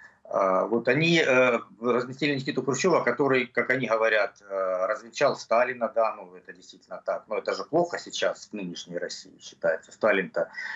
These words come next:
а, круче, да, Путин же его наследует.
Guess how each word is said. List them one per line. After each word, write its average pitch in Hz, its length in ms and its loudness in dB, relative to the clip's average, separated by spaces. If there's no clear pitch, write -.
а, 95 260 2
круче, 147 420 2
да, 101 560 4
Путин 101 300 -8
же 95 120 -2
его 120 180 2
наследует. 85 560 -4